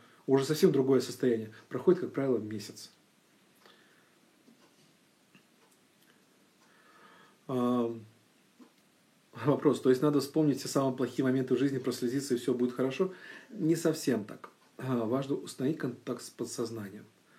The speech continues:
А, надо, чтобы подсознание в этом соучаствовало. Важно вспомнить тот момент стрессовый, который был. Важно опять в него окунуться,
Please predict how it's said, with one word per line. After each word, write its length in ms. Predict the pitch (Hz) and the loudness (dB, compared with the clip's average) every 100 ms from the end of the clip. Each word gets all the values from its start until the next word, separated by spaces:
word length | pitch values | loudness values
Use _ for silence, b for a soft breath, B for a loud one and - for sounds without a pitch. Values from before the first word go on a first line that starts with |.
| B B B B B B - | B B B B B B -10
А, 240 | 117 113 | -8 -4
надо, 200 | 120 131 | -2 -2
чтобы 400 | 131 127 123 120 | 0 0 0 -2
подсознание 600 | - 117 123 123 135 127 | -4 -6 -4 -2 -2 -2
в 80 | 110 | -4
этом 200 | 117 113 | -8 -12
соучаствовало. 960 | - 117 110 - 113 101 - 98 104 - _ _ B B B _ | -6 -6 -6 -10 -10 -10 -14 -18 -18 -20 _ _ B B B _
Важно 460 | 110 123 127 131 | -2 -2 -2 -6
вспомнить 640 | 127 - - 127 135 131 - - | -6 -6 0 0 0 -8 -14 -4
тот 180 | 127 | -4
момент 280 | 127 117 127 | -2 -2 -2
стрессовый, 460 | 127 131 117 117 110 | -2 -2 -2 -4 -6
который 340 | 113 120 120 | -8 -4 -4
был. 280 | 117 110 110 - B B B B _ | -2 -4 -6 -14 B B B B _
Важно 420 | 110 123 127 131 | -2 -2 0 -4
опять 320 | - 107 135 | -4 -2 -2
в 80 | - | 0
него 220 | 131 113 - | -4 -2 -2
окунуться, 560 | - - 123 120 - 113 | -4 -4 -2 -2 -6 -14